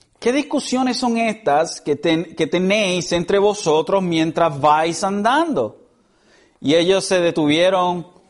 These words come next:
con semblante triste. Respondiendo uno de ellos, llamado Cleofas,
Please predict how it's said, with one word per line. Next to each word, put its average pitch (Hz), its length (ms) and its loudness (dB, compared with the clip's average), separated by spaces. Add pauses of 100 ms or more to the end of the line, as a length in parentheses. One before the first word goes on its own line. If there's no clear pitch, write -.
(120)
con 147 160 -2
semblante 151 680 2
triste. 156 840 -2 (1700)
Respondiendo 185 800 2
uno 208 300 2
de 185 260 2
ellos, 160 560 0
llamado 160 460 2
Cleofas, 160 800 2